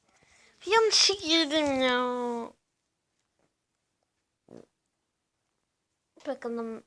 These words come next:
Belki bu oyunda sonra, e, biraz da aslında azıcık birkaç tane maç yapabiliriz. Bunun çok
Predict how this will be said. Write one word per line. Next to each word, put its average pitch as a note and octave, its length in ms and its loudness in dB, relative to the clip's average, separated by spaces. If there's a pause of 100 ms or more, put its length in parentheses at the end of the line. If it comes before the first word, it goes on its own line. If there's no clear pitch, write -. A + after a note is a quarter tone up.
(2250)
Belki A#3 300 -8
bu B3+ 120 -4
oyunda A#3+ 580 2
sonra, A#3 760 2 (400)
e, A3 420 -6 (2750)
biraz G#3 320 -16
da - 60 0
aslında - 460 -6
azıcık G#3 380 -6
birkaç A3+ 320 -8
tane A3+ 200 2
maç G#3+ 300 -4
yapabiliriz. G#3+ 680 -8 (1300)
Bunun B3+ 340 -8
çok C4+ 260 -10